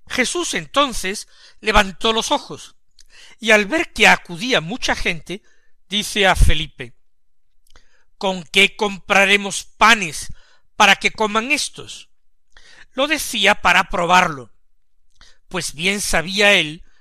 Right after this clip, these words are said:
lo que iba a hacer. Felipe le contestó: "Doscientos denarios de pan no bastan para que a cada uno le toque un pedazo".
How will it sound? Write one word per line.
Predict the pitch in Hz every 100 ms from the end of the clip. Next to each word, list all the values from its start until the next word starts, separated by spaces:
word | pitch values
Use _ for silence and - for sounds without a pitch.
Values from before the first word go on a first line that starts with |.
| - -
lo | 175 -
que | 151
iba | 135 139 143 143
a |
hacer. | 131 - 175 - _ _ _ _ - - - - -
Felipe | - - 226 294 -
le | 254 220
contestó: | 196 180 - 147 - 139 - - -
"Doscientos | 170 208 - - - 254 285 233 - 202 -
denarios | 185 175 175 156 156 -
de | 175
pan | - 269 302 320 - - -
no | 214 233 277
bastan | 311 320 - - 339 339 - _ _ _ -
para | - 185 170
que | 175
a | 156
cada | 233 208
uno | 175 208 190
le | 151
toque | - 180 - 175 -
un | - 202
pedazo". | - 156 143 123 - 113